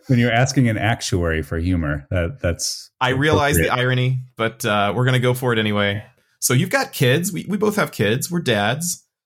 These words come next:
Speaker 1: Y-,
Speaker 2: Our,
Speaker 1: yeah.
Speaker 2: our, our
Speaker 1: Yeah.
Speaker 2: kids are old enough that they've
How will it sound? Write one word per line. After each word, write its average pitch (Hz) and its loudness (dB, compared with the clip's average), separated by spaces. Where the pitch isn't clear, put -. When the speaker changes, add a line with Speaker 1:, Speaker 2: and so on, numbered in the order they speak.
Speaker 1:
Y-, 110 2
Speaker 2:
Our, 143 2
Speaker 1:
yeah. 226 2
Speaker 2:
our, - -6
our 185 -2
Speaker 1:
Yeah. 180 4
Speaker 2:
kids 139 2
are 156 0
old 139 2
enough 123 0
that 127 -8
they've 123 0